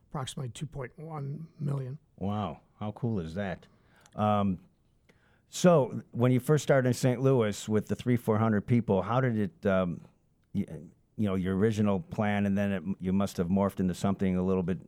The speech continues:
Speaker 2: more elaborate or different. Uh, how did it change from day one till, to what it is now?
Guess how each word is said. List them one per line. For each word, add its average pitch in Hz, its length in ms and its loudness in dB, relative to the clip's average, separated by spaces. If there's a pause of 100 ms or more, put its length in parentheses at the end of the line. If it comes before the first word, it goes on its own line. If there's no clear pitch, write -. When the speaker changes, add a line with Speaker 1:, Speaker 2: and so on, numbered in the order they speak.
(160)
Speaker 2:
more 92 180 2
elaborate 95 360 0
or 90 60 -2
different. 98 520 -2
Uh, 87 140 -2
how 107 160 0
did 104 100 0
it 95 80 -4
change 104 340 0
from 92 340 -2
day 98 160 -2
one 95 380 0
till, 87 500 -4
to 82 100 -6
what 90 140 0
it 80 100 -4
is 80 120 -6
now? 85 320 -4